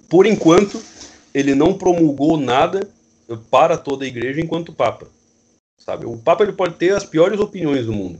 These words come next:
pode ser um, pode ser um Borgia, sabe? Ele pode ter, houveram papas muito piores do que o Papa Francisco, sabe? O pessoal também fica de muita frescura. É...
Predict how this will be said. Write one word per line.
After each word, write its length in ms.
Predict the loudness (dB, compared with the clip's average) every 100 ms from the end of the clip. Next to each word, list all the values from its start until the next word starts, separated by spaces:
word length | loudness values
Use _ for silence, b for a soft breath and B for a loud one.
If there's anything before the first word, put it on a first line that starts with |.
| -6
pode 200 | -6 -4
ser 180 | 0 0
um, 340 | 2 -2 -4 -10 b b b b -2
pode 200 | -2 0
ser 100 | -2
um 140 | 0
Borgia, 520 | 4 4 4 -2 -14 _ _ _ _ _ _ _ _
sabe? 200 | -10 -8
Ele 80 | -8
pode 280 | -6 -6 -4
ter, 180 | 0 0 -2 -12 b b -2
houveram 420 | 0 2 0 0
papas 320 | 0 0 0
muito 400 | 2 2 2 -2
piores 340 | -2 2 2
do 80 | -2
que 140 | -12 -8
o 40 |
Papa 260 | -6 -6 -10
Francisco, 560 | -12 -14 -14 -18 -20
sabe? 280 | _ -12 -12
O 40 | -10
pessoal 400 | -10 -2 -2 -2
também 240 | -4 -4
fica 160 | -6 -8
de 80 | -6
muita 220 | -8 -8
frescura. 380 | -8 -12 -14 -16 _ b b b b b
É... 680 | -2 2 4 6 6 4 0